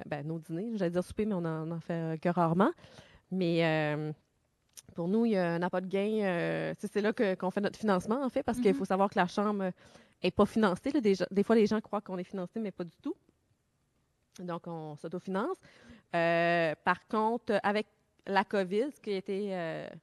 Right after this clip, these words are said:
Speaker 1: ben, c'est pas qu'est-ce qui était bien, mais il y a eu une mise en place de, de, de, de le,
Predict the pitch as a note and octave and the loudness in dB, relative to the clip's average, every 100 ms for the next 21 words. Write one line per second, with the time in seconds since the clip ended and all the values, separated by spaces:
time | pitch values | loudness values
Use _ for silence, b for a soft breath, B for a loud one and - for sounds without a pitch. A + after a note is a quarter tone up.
0 | _ D#3 E3+ G3+ A3+ - G3 F#3+ F3+ C4+ | _ -12 -8 -6 -6 -4 -2 -2 0 -2
1 | C#4 F#3+ b b b G3 G3 F#3+ A3 A3+ | 0 -4 b b b -2 0 0 0 0
2 | A3 A3+ G3+ F#3 A3 A3+ F#3+ F3+ E3+ D#3+ | -2 -2 -2 0 0 0 6 6 8 4
3 | D#3 D#3 - - - b b b _ - | 0 -4 -8 -12 -16 b b b _ -18
4 | D3+ E3+ D#3+ D3+ D3+ - - - - - | -2 2 4 2 0 -4 -6 -8 -10 -8
5 | D#3+ D#3 D#3+ D#3 D3+ D3+ | -6 -2 0 2 0 -2